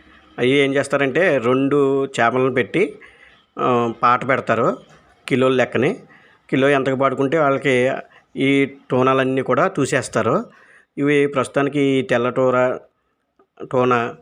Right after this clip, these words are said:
అలాగే పెప్సీలు అని కూడా అంటారండి, జిగ్‌జాగ్ అని కూడా అంటారు వీటిని. ఈ టోనాలో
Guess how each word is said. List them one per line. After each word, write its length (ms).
అలాగే 320
పెప్సీలు 400
అని 80
కూడా 220
అంటారండి, 340
జిగ్‌జాగ్ 400
అని 100
కూడా 160
అంటారు 200
వీటిని. 300
ఈ 120
టోనాలో 440